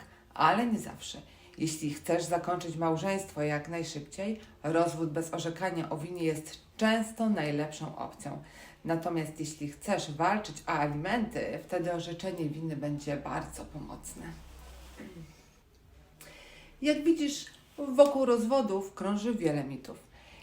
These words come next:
Jeśli masz pytania dotyczące twojej sytuacji, zostaw komentarz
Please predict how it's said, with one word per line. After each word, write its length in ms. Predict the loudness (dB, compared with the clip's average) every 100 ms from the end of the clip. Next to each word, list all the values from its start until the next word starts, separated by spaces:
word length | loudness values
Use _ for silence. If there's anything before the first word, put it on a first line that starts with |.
| -2
Jeśli 400 | -2 0 -2 -2
masz 320 | -2 -4 -6
pytania 560 | -2 0 2 2 2 0
dotyczące 600 | -2 -4 -2 0 0 -2
twojej 320 | 0 2 2
sytuacji, 720 | -2 -2 0 0 -2 -6 -4
zostaw 480 | -2 -2 0 -2 0
komentarz 540 | 0 2 0 0 -6